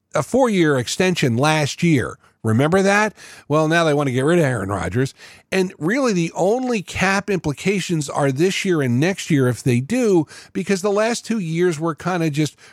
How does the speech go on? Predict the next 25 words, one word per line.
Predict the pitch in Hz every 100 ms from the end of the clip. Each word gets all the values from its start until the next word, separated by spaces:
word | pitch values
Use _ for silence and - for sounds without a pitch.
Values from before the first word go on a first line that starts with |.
| -
written | 123 190 214
into | 196 175
the | 127
contract. | 131 202 247 202 165 135 -
There | 165 190
is | 240 165
an | 127 -
out, | 190 170 143 -
and | 160 151 147 135 - -
his, | - 185 185
his | 180 185
salary | - 220 214 196 160 143
would, | 143 143 139
was | 147 143 131
not | 160 170
guaranteed | - 160 139 123 - 226 202
for | -
those | 127 113 110
years, | 104 101 113
so | 175
it's | 170
not | 208 196
a |
big | 139 127 104 113
deal. | 175 151 104